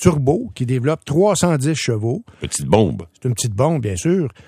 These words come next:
Speaker 1: Euh, c'est une voiture pratiquement de rallye. Euh, c'est un, c'est une voiture aussi qui,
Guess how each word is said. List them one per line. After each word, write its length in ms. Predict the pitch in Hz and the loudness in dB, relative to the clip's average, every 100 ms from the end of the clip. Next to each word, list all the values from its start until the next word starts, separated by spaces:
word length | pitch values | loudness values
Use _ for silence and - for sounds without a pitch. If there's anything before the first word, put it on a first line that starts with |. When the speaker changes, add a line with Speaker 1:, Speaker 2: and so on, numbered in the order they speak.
| _ _ | _ _
Speaker 1:
Euh, 560 | 117 107 104 101 101 95 | -4 -4 -2 -4 -4 -6
c'est 140 | 92 | -6
une 60 | 117 | -4
voiture 360 | 123 117 160 135 | -2 0 0 0
pratiquement 400 | 131 - 139 139 | -2 0 0 2
de 100 | 127 | 2
rallye. 460 | 120 127 113 165 - - _ _ - | 2 0 0 -4 -8 -20 _ _ -8
Euh, 340 | 113 110 110 104 | -4 -2 -4 -4
c'est 80 | 120 | -2
un, 320 | 120 113 110 | -2 -2 -4
c'est 160 | 95 | -2
une 280 | 127 123 117 | 0 0 0
voiture 360 | 113 139 - 175 | 0 0 2 2
aussi 320 | 139 - 165 | 2 0 -2
qui, 380 | - 120 117 113 | -2 -2 -2 -4